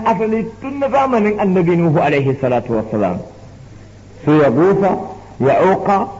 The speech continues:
da Nasaru, wayannan duka mutane ne. Ta haka ake ce musu ma'abu. Wancan matabu'u suna raye, bokaye ne, muyagun malamai, shehinnai, ainihin masu ƙaryan waliyan ƙarya.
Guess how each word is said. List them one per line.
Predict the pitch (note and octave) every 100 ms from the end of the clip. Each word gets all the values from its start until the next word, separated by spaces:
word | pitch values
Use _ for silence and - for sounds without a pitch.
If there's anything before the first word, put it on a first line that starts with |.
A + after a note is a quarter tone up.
| - -
da | B2+
Nasaru, | D3+ F#3 F3 D#3+ A#2+ - - -
wayannan | - G3+ F#3+ F3+ E3+ -
duka | C#4+ A#3+
mutane | G3 G3 C#3+ A#2+
ne. | G2+ E2+ - - - - -
Ta | D#3
haka | E3
ake | D#3 E3 -
ce |
musu | D3 C3+
ma'abu. | C3+ G#2+ A2 B2 A#2 F2 - - - - - - - - - - - - - - -
Wancan | C#3 G#3 A3 A3
matabu'u | G#3 G#3 G3+ A#3 -
suna | E3+ A3 F#3+
raye, | E3+ E3 F3+ E3+ - - - - - G#2+
bokaye | C3+ D3+ D#3 C#3+ D#3
ne, | D#3 D3 -
muyagun | C#3 D#3+ D#3+ C#3+ D#3
malamai, | D3+ C#3+ D3 D#3 D#3+ -
shehinnai, | D#3 D3 C#3 C#3 D3 D#3 - - -
ainihin | D#3+ E3+ D#3+ E3+
masu | E3 D3 E3 D#3+ - - - - -
ƙaryan | - F3 G3 G3
waliyan | G3 E3 D#3+ D#3+ E3
ƙarya. | F3 F3+ E3